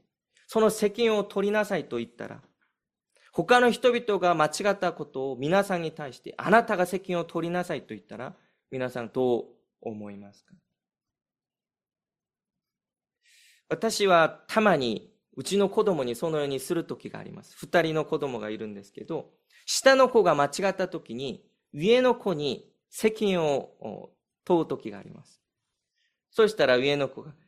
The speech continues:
「いや、私は何もしてないですよ」という時があります。悔しいから。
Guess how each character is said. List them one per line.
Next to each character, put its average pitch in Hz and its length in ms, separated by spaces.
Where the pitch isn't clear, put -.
「い 175 60
や、 190 120
私 185 340
は 202 80
何 170 260
も 202 80
し 190 140
て 190 100
な 185 160
い 196 80
で 180 120
す 180 120
よ」 143 160
と 135 120
い 143 160
う 151 60
時 120 240
が 104 80
あ 107 60
り 107 80
ま 120 120
す。 - 120
悔 185 240
し 135 180
い - 60
か - 100
ら。 - 80